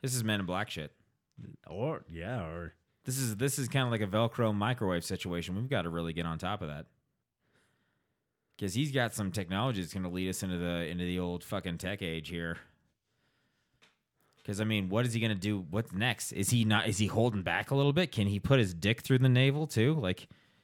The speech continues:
Speaker 1: can he phase into it like the, like the game Portal, where he just kinda puts his hand out there and just gives you the finger every once in a while?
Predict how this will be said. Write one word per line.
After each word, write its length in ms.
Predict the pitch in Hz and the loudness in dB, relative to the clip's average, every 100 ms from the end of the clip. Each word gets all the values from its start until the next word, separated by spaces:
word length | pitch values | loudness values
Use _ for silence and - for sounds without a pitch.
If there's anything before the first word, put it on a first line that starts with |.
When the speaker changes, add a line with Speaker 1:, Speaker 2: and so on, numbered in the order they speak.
| _ - | _ 0
Speaker 1:
can 160 | 113 | 2
he 120 | 110 | 4
phase 540 | - - 117 113 123 104 | 2 2 6 6 6 4
into 260 | 110 123 156 | 4 6 4
it 140 | 165 | 4
like 220 | 107 107 | 2 2
the, 280 | 107 104 107 | 4 4 2
like 200 | 98 104 | 2 0
the 100 | 98 | 2
game 300 | 90 104 113 | 2 4 6
Portal, 500 | 101 98 98 123 147 | 4 2 4 4 4
where 120 | 104 92 | 2 2
he 140 | 104 | 0
just 180 | 98 - | -2 0
kinda 160 | 107 | 0
puts 240 | 98 117 117 | 0 -2 -2
his 140 | 98 | -2
hand 260 | - 95 107 | 0 0 2
out 160 | 120 | 2
there 120 | 127 127 | 4 2
and 80 | 110 | 2
just 100 | - | 2
gives 200 | 98 90 | 0 0
you 80 | 90 | -2
the 80 | |
finger 400 | 85 101 98 110 | -2 0 2 2
every 160 | 117 117 | 2 2
once 200 | 123 123 | 0 0
in 60 | 127 | -2
a 40 | |
while? 260 | 135 143 | 0 0